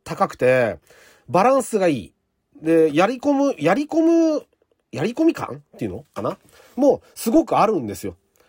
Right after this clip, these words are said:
満足度がめちゃくちゃ高いゲームで、これ続編出ないかなってずっと思っていたところに発表になりましたね。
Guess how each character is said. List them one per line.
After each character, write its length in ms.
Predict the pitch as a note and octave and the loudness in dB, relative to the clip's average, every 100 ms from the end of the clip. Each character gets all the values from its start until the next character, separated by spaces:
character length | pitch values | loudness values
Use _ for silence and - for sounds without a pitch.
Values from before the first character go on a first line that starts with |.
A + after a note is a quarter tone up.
| _ _ _ - | _ _ _ -6
満 320 | C#3+ F#3+ D4+ | 0 2 2
足 240 | D4 B3 B3 | -2 -2 0
度 100 | D3+ | 0
が 100 | A2+ | 0
め 200 | A#2 C#3+ | -2 -2
ち 60 | |
ゃ 40 | C#4+ | -2
く 60 | |
ち 60 | - | -2
ゃ 60 | |
高 200 | B3+ A#3+ | -4 0
い 80 | G#3+ | 0
ゲ 180 | C3 B2 | 0 -2
ー 40 | |
ム 80 | A#2 | -2
で、 440 | A2 B2+ B2 G#2 F2 _ _ _ - _ - | 0 2 2 -2 -8 _ _ _ -20 _ -2
こ 140 | D3+ | 0
れ 100 | C#3 | 0
続 340 | A#2+ C3 - | -2 -6 -4
編 240 | F3 F3+ E3+ | -2 0 2
出 120 | E3 | 4
な 140 | B3 | 4
い 80 | B3+ | 2
か 140 | F#3+ D#3+ | 0 0
な 200 | F3+ G3+ | 2 0
っ 80 | |
て 160 | - C3 | -4 -12
ず 160 | A2+ C#3 | -10 -12
っ 20 | |
と 220 | - C#4 | -2 0
思 200 | G3 C#4+ | 2 0
っ 40 | |
て 200 | - - | -4 -4
い 80 | C#3 | -4
た 120 | C3+ | -2
と 100 | C3 | -4
こ 140 | C#3+ G3+ | 0 0
ろ 80 | E3 | 2
に 380 | A3+ B3+ D#3+ | 0 0 0
発 260 | - E3+ - D4 | -2 -8 -6 -2
表 120 | D4 | 0
に 40 | |
な 80 | C#4 | 0
り 60 | C#4+ | 0
ま 100 | C#4 | -2
し 60 | |
た 60 | - | -4
ね。 220 | G#2+ G#2+ | -6 -8